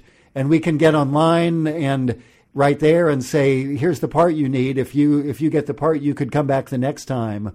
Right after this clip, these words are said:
or you could do it yourself." So, so sometimes we need to help 'em out, but a lot of,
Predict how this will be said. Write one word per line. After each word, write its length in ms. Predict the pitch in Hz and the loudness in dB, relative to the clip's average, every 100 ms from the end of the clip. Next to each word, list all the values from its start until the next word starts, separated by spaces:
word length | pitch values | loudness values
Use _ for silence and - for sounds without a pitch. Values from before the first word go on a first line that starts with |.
| - _ | -14 _
or 140 | 120 | -2
you 160 | 127 131 | 0 0
could 160 | 135 117 | -4 -2
do 140 | 123 | -2
it 80 | 120 | -2
yourself." 500 | 113 - 131 120 107 | -6 -2 -2 -2 -2
So, 320 | 131 120 113 - _ | -2 -2 -4 -10 _
so 180 | - 147 | -4 -2
sometimes 560 | - 180 170 160 139 127 | 0 -2 0 -2 -2 -4
we 140 | 135 | -4
need 180 | 135 123 | -2 -2
to 80 | 123 | 0
help 220 | 135 127 | 0 0
'em 100 | 120 | -2
out, 240 | 131 139 | -2 -2
but 120 | 139 123 | -2 -2
a 40 | |
lot 220 | 139 | 0
of, 60 | 175 | 0